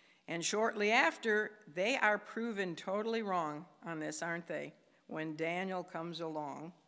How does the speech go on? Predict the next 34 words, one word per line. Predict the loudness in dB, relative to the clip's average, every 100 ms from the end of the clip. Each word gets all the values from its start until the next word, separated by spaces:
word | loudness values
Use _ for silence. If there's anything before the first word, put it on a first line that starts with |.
| _ -10
and | -6 -4
does | -4 -4
exactly | -8 -8 0 2 2 0 -4 -4 -4
what | -8 -4
they | -6
said | -6 -6 -6
no | -6 -6 -4
man | -4 -4 -6 -8 -10
on | -10 -8
earth | -6 -6 -8 -12
could | -12 -12
do. | -10 -10 -12 -18 _ _ _ _
He | -10 -6
reveals | -4 -4 -4 -2 -4 -8 -16 _ _ -10
to | -8 -6
the | -6
king | -6 -8 -6 -10 _ _ _ _
his | -6 -4 -4 -4
dream, | -4 -2 -4 -6 -10 -14 _ _ _ _
and | -8 -6
then | -4
he | -6 -6
interprets | -8 -8 -8 -8 -10 -10
it. | -12 _ _ _ _
And | -12 -6
who | -2 0 -2
gets | -6 -8 -8
the | -10
glory | -6 -4 -2 -2 -4
in | -4
that? | -4 -6 -8 -16 _ _ _ _ _ _ _
God, | 2 6 6 4
because | -4 -6 -6
Daniel | -6 -4 -4